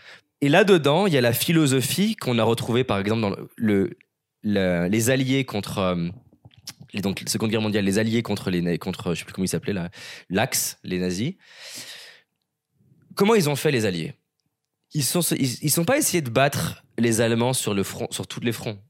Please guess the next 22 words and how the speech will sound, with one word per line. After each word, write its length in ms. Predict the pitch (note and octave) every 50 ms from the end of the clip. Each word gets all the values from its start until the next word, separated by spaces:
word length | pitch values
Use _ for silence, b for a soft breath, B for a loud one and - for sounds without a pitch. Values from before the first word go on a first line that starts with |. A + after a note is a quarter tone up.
| _ _ b b b b b b b -
Ils 140 | B2+ A#2 B2+
ont 40 | B2
regardé 340 | B2+ C#3 E3 D3+ D#3 D#3
toutes 320 | D3+ - - C4+ C#4+ - -
les 120 | F#3+ E3+
côtes 260 | D#3+ - - D#3+ D3+
françaises. 540 | - - A2+ B2 - - A2 A2 - - _ _ _ _ _ _ _ _ _ _ _ -
Ils 100 | C3 B2+
se 100 | - C#3+
sont 160 | - D3+ D3
dit, 220 | C#3+ C#3+ D3+ - - -
où 200 | G3+ A#3 C4+ C4+
est-ce 240 | A#3+ A3+ A#3 - -
que, 280 | - D3 C3 D3+ A3+ - b b b b b b
dans 160 | b A#2+ B2
toute 220 | A#2+ - A3 G#3 -
la 100 | F#3 E3
côte 220 | - - D3+ D3+
française 500 | - - C3+ A#2+ - - A#2 A#2+ A#2 -
et 100 | - B2
même 200 | A#2+ A#2+ A#2+ A2+
belge, 380 | G#2+ A#2 B2 F3 F#3+ F3+ F#3+ -